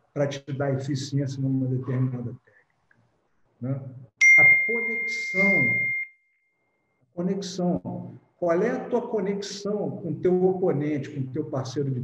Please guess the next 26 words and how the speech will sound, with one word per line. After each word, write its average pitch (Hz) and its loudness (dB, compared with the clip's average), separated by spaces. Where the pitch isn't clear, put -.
treino? 131 -2
Como 131 -2
é 170 -4
que - -6
ela 185 -2
acontece, 160 -6
né? 139 -6
E 180 0
a 214 2
partir 170 -2
da 139 -2
base, 139 -2
da 120 -4
distribuição 127 -4
de 120 0
peso, 131 0
da 127 0
conexão 131 -4
correta, 143 -2
você 170 -2
adquire, 180 0
atinge 190 -2
ali 143 0
a 190 2
alavanca, 147 -4
né? 127 -6